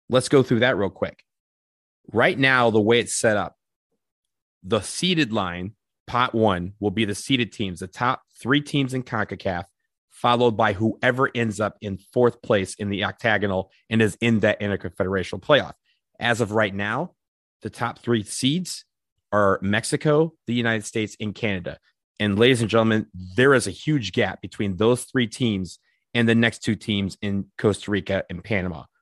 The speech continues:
who obviously also could be fourth place in the octagonal. El Salvador, as I mentioned before the break, has an outside remote shot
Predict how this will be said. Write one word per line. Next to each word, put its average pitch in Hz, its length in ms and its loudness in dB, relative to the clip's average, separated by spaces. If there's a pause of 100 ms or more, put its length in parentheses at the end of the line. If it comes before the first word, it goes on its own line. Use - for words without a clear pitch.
(120)
who 110 360 4
obviously 101 460 0
also 107 580 2 (180)
could 95 220 -4
be 101 400 -4
fourth 104 340 -2
place 104 280 0
in 101 180 -8
the 98 80 -2
octagonal. 95 580 -2 (440)
El 110 100 -4
Salvador, 120 640 0
as 101 140 -6
I 101 80 -4
mentioned 107 500 -4
before 113 300 -4
the 127 80 -4
break, 135 320 -6 (120)
has 101 180 -2
an 98 180 -6
outside 98 560 -2
remote 101 440 0
shot 87 320 -6